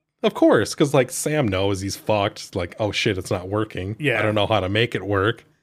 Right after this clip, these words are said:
Speaker 1: <laughs> He's just
Speaker 2: Yeah.
Speaker 1: so casual.
Speaker 2: Like, he
Speaker 1: It's
Speaker 2: just,
Speaker 1: a
Speaker 2: like, grabs, like, the magazine instead of the handle. It's like,
Speaker 1: Yeah,
Speaker 2: "Oh, you really
Speaker 1: I
Speaker 2: don't know
Speaker 1: noticed
Speaker 2: what you're
Speaker 1: that
Speaker 2: doing."
Speaker 1: too. Yeah.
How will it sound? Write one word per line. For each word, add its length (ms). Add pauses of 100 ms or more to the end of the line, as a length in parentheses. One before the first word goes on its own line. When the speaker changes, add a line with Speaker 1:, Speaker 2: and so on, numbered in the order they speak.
(160)
Speaker 1:
<laughs> 360
He's 300
just 140
Speaker 2:
Yeah. 320 (100)
Speaker 1:
so 320
casual. 500
Speaker 2:
Like, 140
he 100
Speaker 1:
It's 120
Speaker 2:
just, 20
Speaker 1:
a 40
Speaker 2:
like, 180
grabs, 340
like, 160
the 100
magazine 640
instead 260
of 60
the 80
handle. 560
It's 100
like, 160
Speaker 1:
Yeah, 120
Speaker 2:
"Oh, 20
you 80
really 80
Speaker 1:
I 120
Speaker 2:
don't 60
know 60
Speaker 1:
noticed 240
Speaker 2:
what 140
you're 100
Speaker 1:
that 60
Speaker 2:
doing." 320
Speaker 1:
too. 20
Yeah. 400